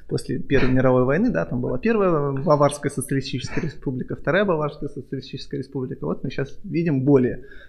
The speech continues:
такую боевую отряд спартакианцев, которые продолжают сражаться, да, и там и боевые мамы подошли, и ветераны подошли. В общем, полный трэш, и там какие-то <laughs> фрайкор в лице людей, которых обвиняют в какой-то, э,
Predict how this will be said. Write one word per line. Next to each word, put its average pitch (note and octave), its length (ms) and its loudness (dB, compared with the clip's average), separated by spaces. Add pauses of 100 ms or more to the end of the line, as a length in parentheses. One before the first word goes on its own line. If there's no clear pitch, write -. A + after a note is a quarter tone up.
(120)
такую B2 420 0
боевую C#3 640 8
отряд C#3+ 320 2 (560)
спартакианцев, D3+ 920 -2
которые C#3 640 -2
продолжают C#3 520 4
сражаться, C3+ 640 0
да, D3 240 4
и - 40 2
там B2+ 220 4
и C3 40 4
боевые B2+ 340 6
мамы G3+ 380 8 (140)
подошли, D#3 480 4
и A#2+ 40 2
ветераны C#3+ 500 4
подошли. D#3 460 0 (400)
В B2 40 -8
общем, C#3 360 -2 (140)
полный C#3 280 6
трэш, A#3 440 0
и C#3 100 -4
там B2+ 180 0
какие-то C#3 440 -2 (240)
<laughs> - 260 -10
фрайкор C#3+ 460 8
в B2+ 60 4
лице C3 360 6
людей, C3 320 4
которых B2+ 320 -2
обвиняют B2+ 400 2
в - 60 -10
какой-то, - 320 -6
э, C3 320 -4